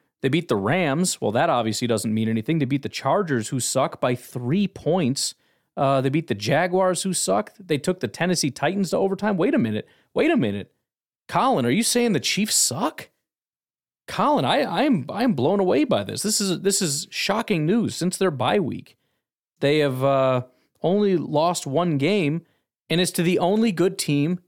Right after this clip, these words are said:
that they played that entire stretch. That's amazing. They played the forty-niners and beat 'em in week seven, but that was when they were on a, let's see, they had lost one, two, three, uh, th-, they won three out of four, five, six, seven games.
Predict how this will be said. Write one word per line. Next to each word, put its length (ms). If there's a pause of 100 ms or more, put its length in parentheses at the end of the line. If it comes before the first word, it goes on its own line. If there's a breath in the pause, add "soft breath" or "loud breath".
(160)
that 180
they 100
played 400
that 140
entire 400
stretch. 680 (340)
That's 460
amazing. 800 (360)
They 80
played 240
the 60
forty-niners 720
and 120
beat 180
'em 100
in 100
week 180
seven, 480 (240 soft breath)
but 120
that 160
was 140
when 160
they 80
were 180
on 220
a, 260
let's 220
see, 120
they 140
had 120
lost 300
one, 200
two, 480
three, 280
uh, 720
th-, 220
they 140
won 240
three 360
out 200
of 180
four, 640
five, 280
six, 240
seven 340
games. 400